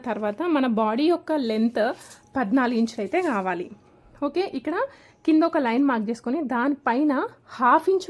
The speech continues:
మార్జిన్ తీసుకున్నాను. ఇది ఎందుకోసం అంటే మనకి బాడీ పార్ట్కి కింద గేరా పార్ట్ యాడ్ చేసినప్పుడు హాఫ్ ఇంచ్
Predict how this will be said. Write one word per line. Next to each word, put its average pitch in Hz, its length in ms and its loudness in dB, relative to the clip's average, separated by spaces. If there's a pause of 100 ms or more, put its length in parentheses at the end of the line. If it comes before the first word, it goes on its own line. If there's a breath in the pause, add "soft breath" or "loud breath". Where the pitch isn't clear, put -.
(100)
మార్జిన్ 247 400 2
తీసుకున్నాను. 214 380 -6 (100)
ఇది 302 160 2
ఎందుకోసం 254 480 -2
అంటే 233 100 -6 (100)
మనకి 233 220 -4 (560 loud breath)
బాడీ 226 300 2 (100)
పార్ట్కి 220 480 -4 (200)
కింద 254 160 4 (180)
గేరా 240 220 0 (100)
పార్ట్ 254 220 -6
యాడ్ 214 180 -2
చేసినప్పుడు 262 380 -2
హాఫ్ 226 260 4
ఇంచ్ 302 100 -4